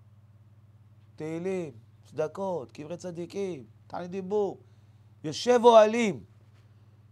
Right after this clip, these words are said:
את הכוח שלי אני אפעיל באוהל. עשיו בדיוק הפוך. יורש ארץ בחרבו, מה שמגיע לי אני אקח בחרב שלי.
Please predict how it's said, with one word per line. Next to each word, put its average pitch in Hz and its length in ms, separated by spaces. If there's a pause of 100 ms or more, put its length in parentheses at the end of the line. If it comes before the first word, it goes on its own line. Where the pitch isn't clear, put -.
(880)
את 135 120
הכוח 196 380
שלי 185 160
אני 208 160
אפעיל 185 220
באוהל. 185 560 (2500)
עשיו 139 380
בדיוק 135 320
הפוך. - 460 (640)
יורש 117 300
ארץ 135 300
בחרבו, 110 440
מה 151 140
שמגיע 135 460
לי 135 60
אני 120 120
אקח 113 180
בחרב 120 440
שלי. - 240